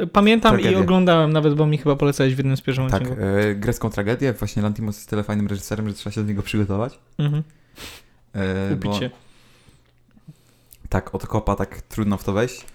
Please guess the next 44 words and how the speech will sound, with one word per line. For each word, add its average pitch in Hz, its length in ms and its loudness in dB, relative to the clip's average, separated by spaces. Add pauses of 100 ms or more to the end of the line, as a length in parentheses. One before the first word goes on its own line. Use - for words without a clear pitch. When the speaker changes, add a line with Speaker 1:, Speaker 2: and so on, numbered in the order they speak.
(340)
Speaker 2:
ale 104 160 0
przez - 240 0
to, 110 260 2
no, 113 80 2
grają 139 260 2
znane 127 260 0
postacie, 135 500 -2
ale 120 140 0
myślę, 120 260 -4
że 110 80 -4
to 117 80 -4
nie 113 120 0
jest 110 220 -4
film 107 220 -2
jakoś 104 240 -6
turbo 101 260 -2
popularny. 107 400 -6
Ja 107 80 -4
pamiętam, 104 380 -6
że 101 120 -12
zrobił 104 340 -8
ze 104 100 -6
mnie 101 120 -6
miazgę, 113 380 -4 (580)
bo 110 280 0
no, 120 300 0 (240)
jest, 117 380 -4 (220)
jest - 340 -8 (120)
właśnie 110 300 -6
pod 113 120 -2
względem 117 240 0
fabularnym, 113 720 -2
s-, - 220 -14
op-, - 300 -8
oprócz 110 260 -8
tych - 180 -10
aktorskich 107 420 -8
walorów 104 300 -4
jest - 280 -12
pod 92 100 -12
względem 107 240 -6
fabularnym 101 480 -8
naprawdę 101 380 -10
niesamowity 104 600 -6